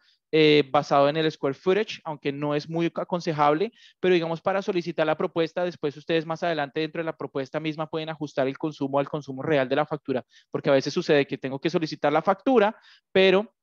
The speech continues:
tengo que solicitar la propuesta, pero, eh, la propuesta me llega, eh, se demora mucho en llegar mientras hago la presentación. Entonces, lo que yo hago normalmente es que solicito la propuesta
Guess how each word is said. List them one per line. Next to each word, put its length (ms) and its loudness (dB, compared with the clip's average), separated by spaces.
tengo 180 -4
que 120 -2
solicitar 340 -4
la 80 0
propuesta, 480 -2
pero, 440 4
eh, 240 2
la 120 2
propuesta 440 -2
me 100 -6
llega, 340 -2
eh, 260 0
se 100 -2
demora 300 2
mucho 220 -8
en 60 -10
llegar 260 -2
mientras 340 -6
hago 360 0
la 100 0
presentación. 540 -4
Entonces, 360 -8
lo 180 0
que 120 0
yo 140 4
hago 200 4
normalmente 340 -4
es 60 -18
que 100 -8
solicito 480 0
la 180 0
propuesta 540 2